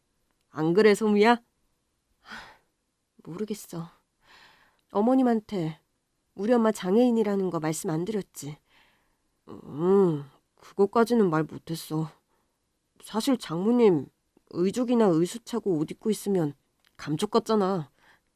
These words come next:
전혀 장애인 같지 않고. 그런데 뭐 굳이 엄마한테 얘기해서 긁어부스럼 만들 필요 있어? 자주 볼 사이도 아닌데. 그래도 나중에라도 알게 되면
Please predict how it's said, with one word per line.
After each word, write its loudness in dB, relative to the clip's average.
전혀 -6
장애인 6
같지 2
않고. -12
그런데 4
뭐 2
굳이 -2
엄마한테 4
얘기해서 0
긁어부스럼 0
만들 -4
필요 -4
있어? -4
자주 -6
볼 4
사이도 2
아닌데. -8
그래도 6
나중에라도 6
알게 2
되면 2